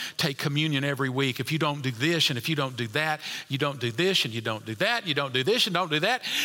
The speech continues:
then when you die, you don't know. But,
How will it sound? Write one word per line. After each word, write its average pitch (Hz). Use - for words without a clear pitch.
then 196
when 180
you 285
die, 262
you 233
don't 311
know. 339
But, 151